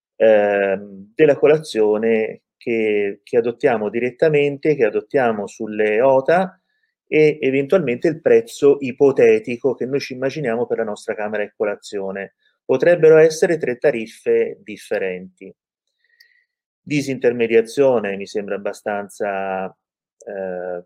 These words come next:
palese la cosa, quindi la vendita al bancone ha permesso a Andrea di fare questi trentacinquemila euro, eh, di, di diretto.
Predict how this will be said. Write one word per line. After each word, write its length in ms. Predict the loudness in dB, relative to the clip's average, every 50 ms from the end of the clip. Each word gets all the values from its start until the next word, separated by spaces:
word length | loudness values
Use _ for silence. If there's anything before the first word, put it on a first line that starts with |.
| _ _
palese 460 | -4 -2 0 2 0 0 -2 -2 -2
la 160 | -4 -4 -2
cosa, 420 | 0 2 2 2 2 0 -2 -6 -6
quindi 220 | -6 -8 -10 -6 -6
la 140 | -6 -4
vendita 400 | -2 -2 -4 -4 -6 -8 -8 -8
al 100 | -8 -6
bancone 640 | -6 -6 -8 -8 -6 0 2 2 2 2 0 -4 -8
ha 120 | -8 -8 -8
permesso 460 | -6 -6 -6 -6 -6 -8 -8 -8 -10
a 20 | -8
Andrea 460 | -6 -2 0 2 2 2 2 0 -2
di 100 | -4 -8
fare 440 | -8 -4 -4 -2 -2 -4 -6 -8 _ _ _ -20 _ _ _ _ _
questi 240 | -14 -14 -12 -10
trentacinquemila 1040 | -6 -4 -4 -2 0 0 -2 -2 -4 -10 -6 -4 -4 -4 -4 -4 -4 -2 0 0 2 2 2
euro, 440 | 2 0 -2 -4 -6 -6 -6 -8 -12 _ _ _ _ _ _ _ _ _ _ _ _ _ _
eh, 500 | -4 -2 0 0 0 0 -2 -4 -6 -8
di, 260 | -10 -12 -14 -14 -14 -14
di 280 | -14 -14 -14 -14 -12 -10
diretto. 760 | -2 0 2 2 2 0 -2 -2 0 0 0 0 -2 -6